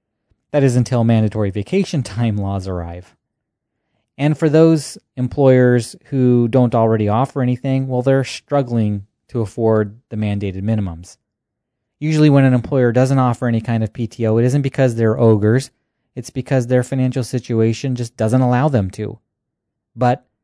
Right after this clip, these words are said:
they have to find a way to afford it because non-compliance will cost a lot more.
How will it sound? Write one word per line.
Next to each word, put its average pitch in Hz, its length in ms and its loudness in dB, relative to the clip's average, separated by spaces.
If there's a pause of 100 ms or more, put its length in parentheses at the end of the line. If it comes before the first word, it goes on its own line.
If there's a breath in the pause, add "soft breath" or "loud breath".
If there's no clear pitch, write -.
(280)
they 123 80 -4
have 160 280 -2
to 160 60 -8
find 151 240 -2
a 147 60 4
way 147 200 4
to 139 120 2
afford 147 320 0
it 120 200 -2
because 110 360 -4
non-compliance 120 1040 -2 (360)
will 104 220 -2
cost 107 400 -6
a 101 40 -4
lot 101 240 0
more. 95 320 -6